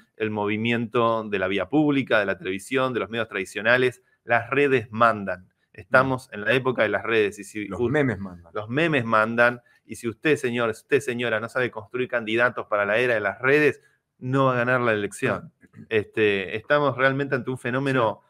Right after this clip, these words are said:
Speaker 2: Sí.
Speaker 1: global muy importante, y mencionamos la entrevista de Ca-, eh, de, de, de Tucker y de Trump, porque, eh, ese mismo día ocurría el debate,
Speaker 2: Sí.
Speaker 1: ocurría
Speaker 2: El, el debate del Partido Republicano.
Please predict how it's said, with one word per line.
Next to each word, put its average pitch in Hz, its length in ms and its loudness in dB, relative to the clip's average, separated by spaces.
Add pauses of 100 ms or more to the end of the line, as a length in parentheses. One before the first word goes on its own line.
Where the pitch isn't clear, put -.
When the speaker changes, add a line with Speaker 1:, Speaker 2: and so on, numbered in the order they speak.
(220)
Speaker 2:
Sí. 123 80 -14
Speaker 1:
global 175 500 6 (280)
muy 180 240 0
importante, 160 800 0
y 139 80 -8
mencionamos 160 560 -2
la 135 80 -4
entrevista 143 640 0
de 110 200 -2
Ca-, 131 240 2
eh, 101 300 0
de, 98 380 -4
de, 92 420 -4
de 101 140 -2
Tucker 135 320 4
y 107 80 0
de 104 100 0
Trump, 156 300 2 (400)
porque, 175 680 2
eh, 113 480 0
ese 190 220 0
mismo 185 300 0
día 160 440 0
ocurría 135 380 0
el 123 100 0
debate, 160 640 0
Speaker 2:
Sí. - 200 -10 (220)
Speaker 1:
ocurría 123 500 0 (100)
Speaker 2:
El, 120 80 -10
el 117 60 -8
debate 156 440 2
del 117 420 -2
Partido 113 280 -2
Republicano. 131 720 -2